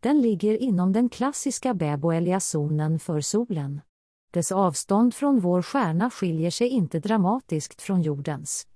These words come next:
och i början av nittonhundratalet föreställde sig vissa till och med att den kunde hysa frodiga djungler under sina eviga moln.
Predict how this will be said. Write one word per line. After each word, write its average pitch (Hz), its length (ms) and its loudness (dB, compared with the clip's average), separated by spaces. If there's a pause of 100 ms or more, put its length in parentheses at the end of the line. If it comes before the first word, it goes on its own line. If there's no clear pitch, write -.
(200)
och 220 120 0
i 277 80 0
början 226 480 2
av 170 140 0
nittonhundratalet 160 1120 -2
föreställde 175 760 -2
sig 220 180 0
vissa 240 320 -2
till 254 280 -2
och 262 80 2
med 151 320 0
att - 120 -6
den 254 160 -2
kunde 254 260 0
hysa 208 400 -2
frodiga 208 520 -2
djungler 151 640 0
under 240 280 0
sina 240 280 -2
eviga 151 420 -2
moln. 143 420 -2